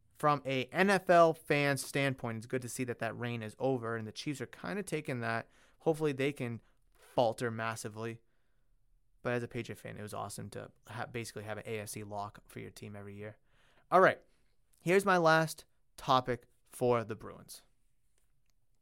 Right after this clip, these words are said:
Who will be the Bruins starting goalie come the playoffs? Or will they alternate between Linus Ullmark and Jeremy Swayman? They've both been playing very well. I've been very hard on Ullmark all season long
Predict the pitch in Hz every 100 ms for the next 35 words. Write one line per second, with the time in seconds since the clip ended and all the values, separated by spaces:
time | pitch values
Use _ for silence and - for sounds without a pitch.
0 | _ _ _ _ - 202 240 208 214 196
1 | 185 196 190 180 160 170 180 - 151 165
2 | 151 147 151 139 135 139 127 113 104 101
3 | - _ _ _ _ _ 180 220 226 180
4 | 185 185 - 185 185 156 151 151 - 156
5 | - 156 151 135 _ _ _ _ _ _
6 | 143 170 185 170 160 160 151 143 131 143
7 | 127 127 127 117 - 107 98 - 120 127
8 | 151 160 170 156 147 147 135 139 135 139
9 | 156 156 131 151 175 175 160 143 143 151
10 | - 139 139 131 127 131 147 160 160 135
11 | 135 131 147 143 135 123 123 143 165